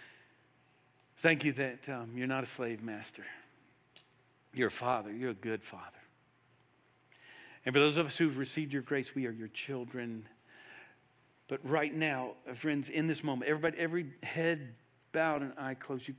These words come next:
gotta get this right. If you've never received Christ, you've never received his grace, you've never fully understood the gospel until today, now's your time, right now,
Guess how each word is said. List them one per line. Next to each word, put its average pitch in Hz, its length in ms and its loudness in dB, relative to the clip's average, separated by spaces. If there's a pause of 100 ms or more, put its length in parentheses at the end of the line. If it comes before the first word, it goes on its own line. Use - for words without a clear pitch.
(100)
gotta 139 320 -4
get - 220 -16
this - 240 -12
right. 135 320 -6 (1160)
If 156 180 4
you've 156 180 0
never 165 800 2 (320)
received 151 460 0
Christ, 156 800 0 (280)
you've 151 160 2
never 156 240 4
received 165 300 4
his 151 140 2
grace, 156 600 2
you've 147 120 0
never 147 200 2
fully 156 260 0
understood 147 320 -2
the 135 80 -4
gospel 139 480 -2
until 135 240 -2
today, 135 340 -2
now's 127 300 -2
your 127 100 -4
time, 120 360 -6
right 143 280 4
now, 117 220 -4